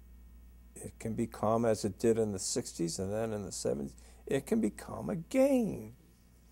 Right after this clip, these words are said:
You don't have to be of a different sex. You can condone,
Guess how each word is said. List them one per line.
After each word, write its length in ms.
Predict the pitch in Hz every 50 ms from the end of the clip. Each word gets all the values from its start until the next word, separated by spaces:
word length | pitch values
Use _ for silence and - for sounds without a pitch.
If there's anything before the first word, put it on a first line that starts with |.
| - - - - - - - - - - - - - - - - -
You 220 | - 139 170 196 208
don't 240 | 214 214 214 202 180
have 480 | - 165 202 208 208 202 - - - -
to 80 | 190
be 340 | 165 180 190 190 190 196 202
of 180 | 196 190 185 185
a 60 | 160
different 480 | 131 - - 185 180 - 202 196 190
sex. 720 | - - - - 190 233 262 220 - - - - - - - - - - - - - - - _ _ _ - -
You 180 | 123 131 131
can 340 | 131 - - 139 143 143 135
condone, 1160 | - - 151 139 143 135 131 120 - 127 131 131 135 135 139 135 131 131 135 135 135 139 143